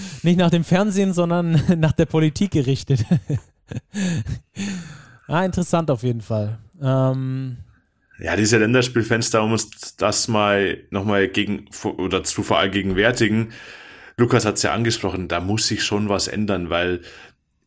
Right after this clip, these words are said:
Speaker 2: der Wettbewerb ist auch wirklich verzerrt, wenn die Euroleague, N-B-A-Spieler sowieso nicht dabei sind. Wir haben jetzt wirklich auch merkwürdige Ergebnisse in diesen Fenstern. Die Serben beispielsweise verlieren gegen Belgien.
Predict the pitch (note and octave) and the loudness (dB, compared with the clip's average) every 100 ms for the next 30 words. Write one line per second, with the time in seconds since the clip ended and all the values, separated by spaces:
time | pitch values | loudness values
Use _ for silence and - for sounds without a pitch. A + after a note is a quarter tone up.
0 | _ _ G#2 F#2 - A#2 G2+ G2 - - | _ _ -4 -4 0 0 2 -2 -4 -4
1 | F2+ F#2+ G#2 - G2 - F#2 - F#2 G2+ | -4 -2 -4 -4 -8 -6 -4 -2 -2 -2
2 | F#2 F#2 F#2 G2 G2 - F#2 G#2 G#2 G2+ | -4 -2 0 2 2 -2 -2 0 2 2
3 | G2+ G2 G2 F#2 F#2+ - G#2 G2 F#2+ F#2 | 0 -2 0 2 2 -2 -2 -2 0 -2
4 | F2+ G#2+ A2 - F#2+ E2 E2+ G2 G#2 G#2 | -2 -2 -2 -2 -2 0 0 0 0 -4
5 | - - - - F#2 G#2+ G#2 - A2+ G2+ | -10 -20 -20 -6 -2 0 -2 -2 -2 -4
6 | F2 - G#2 G#2 A#2+ A2+ G#2+ G#2+ G#2 F#2 | -6 -6 0 0 2 2 2 2 2 2
7 | G#2+ B2+ A#2 G#2 G#2 G2+ G2 F#2 G2 A2+ | 2 0 0 0 0 0 -4 -2 -2 -2
8 | G#2+ F#2 F2+ A#2 B2 B2 A2 G2 G#2 A#2 | -4 -4 0 2 2 2 2 0 0 -4
9 | - G2+ G#2 G2+ G2+ G#2+ C3 A2+ G#2 G2 | 0 0 0 0 2 4 4 4 0 -2
10 | F#2 A#2 B2+ G2 G#2+ B2+ B2+ | 0 2 2 2 0 -2 -6